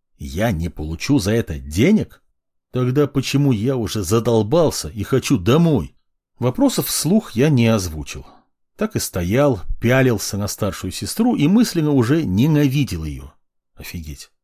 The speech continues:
Заставила меня что-то делать, а теперь ещё и про другую работу говорит. Люди – мерзкие, лживые существа. Девушка тем временем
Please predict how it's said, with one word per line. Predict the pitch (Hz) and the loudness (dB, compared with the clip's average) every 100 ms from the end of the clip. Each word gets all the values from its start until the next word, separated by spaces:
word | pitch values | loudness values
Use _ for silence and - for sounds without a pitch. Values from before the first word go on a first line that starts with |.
| _ | _
Заставила | - 101 - 190 196 143 | -6 -4 -2 0 4 4
меня | 120 151 | 4 4
что-то | 185 151 143 | 2 -2 -4
делать, | 92 143 226 92 - _ | -2 0 0 -2 -8 _
а | 101 | -14
теперь | - 95 208 165 | -10 -2 0 2
ещё | 117 - | 0 0
и | 107 | 0
про | - 110 | 0 0
другую | 113 135 165 208 147 | 2 2 4 4 4
работу | 165 185 202 85 | 4 4 0 -2
говорит. | 78 98 139 76 _ _ _ _ - | -6 -4 -2 -4 _ _ _ _ -10
Люди – | 85 135 95 73 _ _ | -4 -4 -4 -12 _ _
мерзкие, | 92 92 123 165 - - 73 - - | -6 0 0 0 -6 -10 -16 -16 -4
лживые | 127 135 110 110 175 202 151 92 76 | 2 4 4 2 4 4 4 0 -2
существа. | - 135 - 147 - 104 67 - _ _ _ _ - | -4 -4 -4 -6 -6 -8 -10 -14 _ _ _ _ -10
Девушка | 120 220 220 - 202 | -2 0 0 -4 -8
тем | - 104 87 | -2 -2 -2
временем | 90 135 165 151 143 | 0 0 2 0 -2